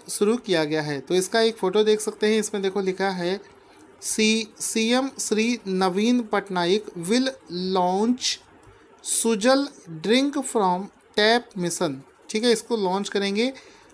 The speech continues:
और तेरह अक्टूबर को इसको वहाँ पर लॉन्च किया गया है, जिसमें कि शहरी क्षेत्रों में पाइपलाइन के माध्यम से पीने का जो पानी है वो प्रोवाइड किया जाएगा। दोस्तों, यहाँ पर आप सभी लोगों के लिए एक और मैंने एफर्ट लगाया है।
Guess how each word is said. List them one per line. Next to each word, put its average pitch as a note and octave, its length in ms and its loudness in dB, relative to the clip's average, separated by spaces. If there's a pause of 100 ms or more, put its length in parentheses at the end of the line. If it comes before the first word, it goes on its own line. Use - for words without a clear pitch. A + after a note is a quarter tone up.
(140)
और F#3+ 260 2 (500)
तेरह A#3 260 6
अक्टूबर A3 400 2
को A3+ 160 2
इसको G#3+ 280 0
वहाँ F#3 180 -2
पर G#3 160 0
लॉन्च F3+ 340 -2
किया G3 180 0
गया G3 200 0
है, A3 60 2
जिसमें F#3+ 360 -4
कि A3 140 -4
शहरी G3 460 0
क्षेत्रों F#3 400 -2
में F3+ 200 -4 (400)
पाइपलाइन A#3+ 540 4
के A#3+ 160 -2
माध्यम F#3 440 0
से D#3+ 320 -2 (1300)
पीने A3+ 320 4
का C4 140 2
जो B3+ 160 2
पानी G#3 340 2
है B3 260 0
वो G#3+ 220 4
प्रोवाइड F#3 440 0
किया G#3+ 280 2 (100)
जाएगा। C#3 480 -4
दोस्तों, A3 340 2
यहाँ G#3+ 260 0
पर G#3+ 160 0
आप G3+ 120 0
सभी F#3+ 240 -2
लोगों G#3+ 240 2
के G#3+ 120 0
लिए G#3+ 140 4
एक G3 100 -2
और G3+ 340 0
मैंने F#3+ 220 -2
एफर्ट F#3+ 300 -4
लगाया E3+ 300 0
है। - 480 -8